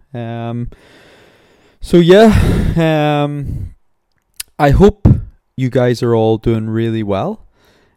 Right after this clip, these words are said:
Um, I hope, um,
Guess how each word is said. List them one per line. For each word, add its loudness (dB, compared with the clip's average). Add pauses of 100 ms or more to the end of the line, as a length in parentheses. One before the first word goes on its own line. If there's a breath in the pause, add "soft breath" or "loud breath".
Um, -4
I -4
hope, 0 (580)
um, -10